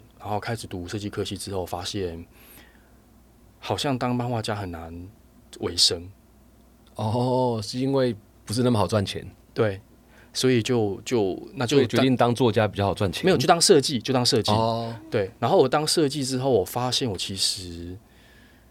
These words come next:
Speaker 1: 我虽然能够做一点点设计，但我觉得我没有很大的设计天分。这是必须要经过你自己去做过之后，你才会，才会肯定这件事的。
Speaker 2: 嗯哼。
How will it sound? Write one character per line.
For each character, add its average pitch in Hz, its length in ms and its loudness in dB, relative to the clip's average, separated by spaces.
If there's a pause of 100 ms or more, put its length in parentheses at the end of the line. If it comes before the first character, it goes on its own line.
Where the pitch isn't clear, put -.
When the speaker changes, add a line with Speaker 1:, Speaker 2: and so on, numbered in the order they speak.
(460)
Speaker 1:
我 123 80 -6
虽 - 140 4
然 202 100 6
能 143 80 2
够 156 140 0
做 - 140 -2
一 180 80 -6
点 165 200 -2
点 95 160 -2
设 113 220 -2
计， 92 340 -6
但 165 140 -2
我 101 160 -2
觉 92 160 -6
得 98 100 -6
我 90 80 -2
没 92 140 -2
有 107 100 0
很 - 180 -8
大 95 200 -4
的 87 80 -10
设 - 160 -4
计 87 160 -10
天 82 220 -14
分。 - 200 -10 (540)
这 185 120 4
是 190 100 4
必 170 220 0
须 139 160 0
要 127 100 6
经 123 240 2
过 120 140 2
你 90 80 -2
自 135 100 -6
己 107 100 -8
去 - 180 -6
做 135 220 0
过 101 200 -2
之 98 80 -2
后， 95 80 -2
你 90 40 -4
才 - 100 -8
会， 95 140 -2 (160)
才 - 160 -4
会 131 60 2
肯 107 260 0
定 123 120 2
这 123 100 2
件 110 140 2
事 101 180 0
的。 - 180 -6 (140)
Speaker 2:
嗯 120 160 -2
哼。 120 140 0